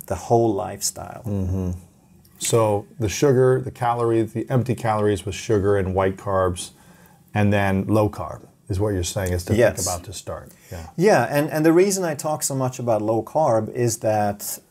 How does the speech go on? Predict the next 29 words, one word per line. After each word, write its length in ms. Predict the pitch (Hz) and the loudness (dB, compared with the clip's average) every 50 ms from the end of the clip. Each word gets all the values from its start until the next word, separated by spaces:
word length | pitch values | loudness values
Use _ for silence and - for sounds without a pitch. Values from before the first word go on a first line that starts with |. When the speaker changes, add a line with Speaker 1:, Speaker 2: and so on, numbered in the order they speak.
| _ _ - | _ _ -2
Speaker 1:
somewhere 460 | - - - 143 151 165 160 156 147 | 0 0 0 0 0 -2 0 0 0
around 360 | 139 131 127 127 123 110 - - - - | 0 0 0 0 -2 -4 -6 -6 -2 2
eighty, 720 | 127 135 135 135 131 139 131 127 127 127 123 123 123 - _ _ _ - | 2 4 4 2 2 0 0 0 0 0 -2 -4 -6 -10 _ _ _ -6
uh, 200 | 110 104 101 101 | -2 0 0 0
I 80 | 95 107 | 0 -2
think 400 | - - 165 156 135 - - - _ _ - - - - - 107 | 0 0 0 0 -2 -4 -10 -18 _ _ -20 -20 -20 -12 -2 2
Ben 240 | 127 123 120 117 110 | 2 4 4 4 4
Bickman 500 | 123 123 123 - 113 104 104 104 104 104 | 2 2 0 -2 -4 -2 -2 -2 -2 -4
quoted 440 | - - 113 110 110 110 107 92 - - | 0 2 4 4 4 4 0 -2 -2 0
eighty-eight 760 | 131 131 143 143 151 139 - - - 131 135 143 139 139 - | 2 2 4 4 2 0 -2 -2 0 2 2 2 0 -2 -6
percent 840 | - - 113 - - - 139 139 123 104 98 98 95 - - - - _ _ _ _ _ _ _ _ _ _ _ _ - | -8 -4 -2 0 0 0 0 0 0 -2 -2 -4 -4 -4 -4 -4 -6 _ _ _ _ _ _ _ _ _ _ _ _ 2
of 600 | 113 113 107 104 104 104 101 101 101 - - - - _ - | 4 4 6 6 4 2 2 0 -4 -10 -14 -16 -18 _ -10
the 140 | 110 107 104 101 113 113 | -6 -4 -2 0 2 4
U 100 | 110 123 | 4 6
S, 300 | 123 101 95 104 - - | 6 4 4 2 -2 -4
and 100 | 104 101 | -6 -6
probably 440 | - - 131 131 139 131 117 120 113 | -2 0 2 2 2 0 0 2 2
a 100 | 107 101 | 2 4
large 460 | 104 113 117 120 113 110 - - - | 4 4 4 4 4 2 0 -6 -4
part 260 | - 117 113 113 113 | 2 4 4 4 4
of 60 | 104 | 2
the 60 | 104 101 | 0 -2
world's 260 | 104 107 107 107 107 | 0 0 0 0 -2
population, 840 | - - 101 92 - - 95 92 104 120 139 135 - - 98 95 98 - | -4 -6 -6 -8 -6 -6 -2 0 0 0 0 -4 -6 -6 -6 -6 -6 -4
is 240 | 104 104 98 - - - - | -4 -4 -4 -6 -6 -4 0
insulin 560 | 123 131 127 - - 127 117 117 113 113 104 | 2 2 4 2 0 -2 -4 -6 -6 -4 -6
resistant 600 | 104 98 95 107 110 - - - 95 90 87 - | -6 -6 -4 -4 -4 -4 -4 -6 -8 -12 -12 -10
today. 340 | - 101 98 95 90 87 85 | -6 -4 -4 -2 -2 -4 -4
Speaker 2:
Mm-hmm. 360 | 87 92 92 92 90 90 | -4 -4 -4 -4 -4 -4